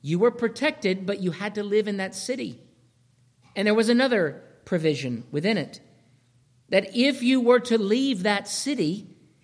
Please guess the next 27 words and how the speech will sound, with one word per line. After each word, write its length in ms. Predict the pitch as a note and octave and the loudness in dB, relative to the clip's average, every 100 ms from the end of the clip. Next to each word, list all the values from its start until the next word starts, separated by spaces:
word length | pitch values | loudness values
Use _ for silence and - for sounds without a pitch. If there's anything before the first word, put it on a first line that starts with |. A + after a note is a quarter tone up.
| _ | _
and 180 | F3 F3+ | 2 4
the 160 | F3+ F#3+ | 4 4
avenger 480 | E3+ G#3+ A#3 F#3+ F3+ | 4 2 2 0 -4
find 380 | - C4+ C#4+ | -2 -2 -2
you 300 | C#3+ B2+ G#3 - _ _ - | -2 -4 -6 -10 _ _ -6
and 200 | G3+ G3 | -2 -2
he 180 | E3 G#3 | -2 -4
kill 340 | G#3 B3+ D4 | -4 -4 -2
you, 360 | A3 A#2 C#3 G#3 - _ _ _ _ _ _ | -2 -4 -4 -8 -16 _ _ _ _ _ _
he 300 | - F#3+ A3+ | -6 -2 -2
was 300 | F#3+ F#3+ E3+ | 0 -2 0
not 320 | F3+ F3+ C#3 | -4 -4 -6
guilty 560 | D3+ G3+ G3+ B2 B2+ - - _ _ _ _ _ _ _ _ _ _ _ _ _ _ - | -2 0 -2 -6 -8 -10 -20 _ _ _ _ _ _ _ _ _ _ _ _ _ _ -8
of 140 | D3+ | -2
murder. 420 | F#3+ F#3+ F#2 - - - _ _ _ _ _ _ _ _ _ _ _ _ _ _ _ _ - _ - - - - - - - _ - | 2 2 -2 -8 -20 -20 _ _ _ _ _ _ _ _ _ _ _ _ _ _ _ _ -20 _ -20 -20 -18 -18 -20 -20 -20 _ -14
So 240 | - D3 | -2 0
what 160 | C3 C#3 | 2 0
is 120 | C3 | -2
the 60 | |
call? 520 | - F#3+ D3 E2 - _ - _ _ _ _ _ _ _ _ _ _ | -4 -4 -6 -8 -16 _ -20 _ _ _ _ _ _ _ _ _ _
The 40 | - | -18
call 420 | - F#3+ G#3+ A#3+ | -4 0 2 2
is 260 | G#3+ G3 F#3+ | 2 2 0
to 260 | - G#3+ | -4 -2
obey 380 | - F#3 D3+ G3 | 0 0 2 0
God's 400 | G#3 E3+ F#3+ F3+ | 0 -2 -2 -4
word 440 | C#3+ C3+ D3+ A3 | -4 -2 -4 -6